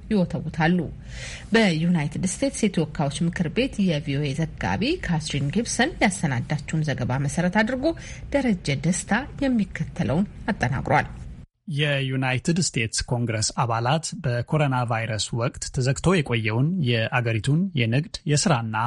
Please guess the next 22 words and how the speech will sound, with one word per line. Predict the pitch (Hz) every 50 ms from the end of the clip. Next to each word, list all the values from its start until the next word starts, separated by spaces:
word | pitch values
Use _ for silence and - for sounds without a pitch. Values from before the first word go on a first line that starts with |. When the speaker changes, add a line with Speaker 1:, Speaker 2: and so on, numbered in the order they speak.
| 131 135 - - - - - _ -
Speaker 2:
የማህበራዊ | 123 113 113 113 127 131 139 147 147 151 156
እንቅስቃሴዎችን | 170 170 175 - - - 151 - - 147 143 - 139 127 - - - 143 156 180
መልሶ | 180 151 117 110 110 - - 120 113
መክፈቱ | 110 110 - - 113 113 - 143 147 156
የሚያስከትለውን | 170 185 143 127 127 135 127 - - 180 - - 160 127 117 113 113
ጉዳት | 104 113 104 104 104 101 -
እየመዘኑ | 139 131 123 117 113 117 113 107 120 123 127 135
ነው። | 135 131 120 110 - _ _ _ _ _ -
ለሁለት | 139 139 143 151 190 208 - -
ወራት | 127 120 107 107 113 131 - -
በቤት | - 139 123 110 120 107 -
ውስጥ | 175 - -
ተገድቦ | 151 131 131 120 110 - 120 117 117 127 135
ከመቆየት | 135 - 127 120 120 - - 113 110 104 98 -
በኋላ | 117 110 98 104 110 117 127 147 170 170 - - _ _ _ _ -
አንዳንድ | - 147 117 120 113 147 170 185 165
አካባቢዎች | 135 - - 135 123 117 110 113 123 151 143 - - -
ቀስ | - - 135 - -
በቀስ | 123 113 107 - - - -
እየተከፈቱ | - 131 123 - - - 120 - - 123 - - 127
ነው። | 123 120 120 117 - - _ _ _ _ _ -
የአሜሪካ | - 131 127 127 127 - 135 127 123 117 110 -